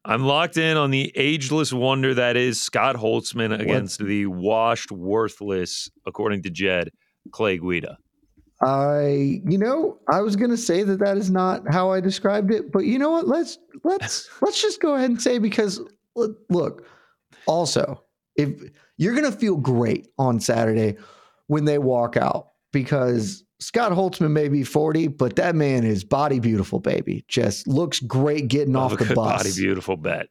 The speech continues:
Speaker 1: <laughs> Love a
Speaker 2: Lo-,
Speaker 1: good body
Speaker 2: looks
Speaker 1: beautiful bet.
Speaker 2: great getting off the bus is all I'm saying.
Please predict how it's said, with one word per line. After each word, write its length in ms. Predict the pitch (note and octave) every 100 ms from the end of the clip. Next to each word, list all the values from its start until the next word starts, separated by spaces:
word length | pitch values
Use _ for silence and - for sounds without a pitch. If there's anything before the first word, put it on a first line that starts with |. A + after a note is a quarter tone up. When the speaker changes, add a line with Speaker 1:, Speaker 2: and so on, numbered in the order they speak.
| _
Speaker 1:
<laughs> 80 |
Love 200 | G2+ G2
a 40 | C3+
Speaker 2:
Lo-, 480 | C3 C3+ D#3+ D#3+ E3
Speaker 1:
good 140 | A2+
body 180 | B2+ C#3+
Speaker 2:
looks 200 | E3+ -
Speaker 1:
beautiful 340 | C#3 - E3
bet. 100 | E3 D#3
Speaker 2:
great 500 | D3+ D3+ C#3 - A2
getting 300 | B2+ A#2 A#2
off 280 | G#2+ F#2+
the 80 | -
bus 360 | G#2 G#2+ - -
is 100 | A2
all 260 | A2 A2 -
I'm 120 | G#2
saying. 480 | - G2 G2 -